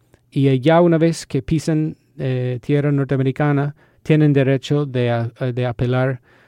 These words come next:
eh, una protección. Entonces, el hecho de que el muro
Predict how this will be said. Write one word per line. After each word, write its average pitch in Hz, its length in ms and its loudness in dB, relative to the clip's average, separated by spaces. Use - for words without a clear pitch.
eh, 120 340 -2
una 127 180 -2
protección. 117 760 -6
Entonces, 147 640 -2
el 135 180 0
hecho 180 220 4
de 170 140 4
que 156 400 2
el 135 180 0
muro 170 560 4